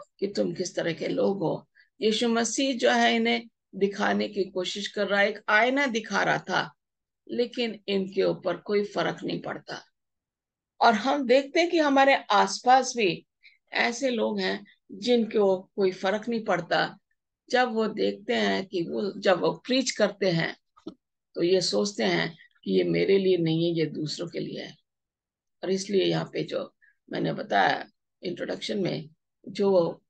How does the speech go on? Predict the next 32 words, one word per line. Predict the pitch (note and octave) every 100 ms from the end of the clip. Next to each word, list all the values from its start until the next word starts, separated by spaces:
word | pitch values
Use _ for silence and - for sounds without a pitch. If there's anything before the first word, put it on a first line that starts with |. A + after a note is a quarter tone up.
| _ _
प्रचार | F#3+ F#3 A3+ B3 B3+
करते | G3+ - E3+
हैं, | D#3+ D3+ D3+ - _ _ _ _ -
वो | A#3
सिर्फ | A#3 G#3 F#3+ -
दूसरों | D#3+ D#3+ F#3+
के | F#3+ G3
लिए | F3+ D#3+
है, | D#3 D#3 D#3 _ _ _ _
दिखाने | F#3 G3+ G3 F#3 A3 C4+
के | C4+ A#3
लिए, | G3+ F#3 F#3+ F#3+ _ _ -
लेकिन | E3+ F3 E3 E3
वो | G3+ G#3 D#3+ - -
अंदर | G3+ G#3+ G#3+
से | E3+ F#3 D#3 - - _ -
कुछ | E3+ -
और | E3 E3 E3
हैं। | E3 D#3 G#3 - _ - _ _ -
हम | D4+ E4+
जब | F#4 D4
इस | C4+ -
चीज | C4 B3+
को | - A#3
देखते | D#3+ F#3 F#3+ A#3+
हैं, | G3+ E3+ - - _ _ _ _ _ -
यहाँ | A#3+ C4+
पे | C4
लिखा | G#3 F#3+ G#3
हुआ | F#3+ F#3 E3+
मत्ती | F3 F3+ G#3 F#3
तेईस | - - F3 F3 E3+ - -